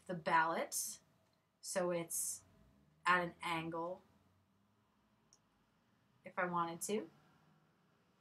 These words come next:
So you could do something like that if you really wanted to. Um, I'm gonna keep mine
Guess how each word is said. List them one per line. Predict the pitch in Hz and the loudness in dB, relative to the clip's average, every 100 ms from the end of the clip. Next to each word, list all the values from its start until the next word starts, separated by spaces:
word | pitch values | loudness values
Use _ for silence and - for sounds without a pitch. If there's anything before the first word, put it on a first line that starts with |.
| _ _ _ _ _ _ _ _ _ _ _ - _ _ _ _ _ _ _ - | _ _ _ _ _ _ _ _ _ _ _ -20 _ _ _ _ _ _ _ -4
So | 220 | 0
you | 214 | 0
could | 214 | 0
do | 208 | -4
something | - 190 - 180 | -4 -6 -6 -8
like | 170 - | -8 0
that | 170 160 - | 4 4 2
if | 165 | -10
you | 175 | -8
really | 160 - | -6 -6
wanted | - - - - | -6 -8 -8 -10
to. | - - - - - - - | -10 -12 -20 -20 -20 -2 6
Um, | 196 185 - | 6 6 -2
I'm | 254 | 0
gonna | 311 320 | 2 2
keep | - 247 | 0 0
mine | 202 196 196 196 | 8 8 8 -2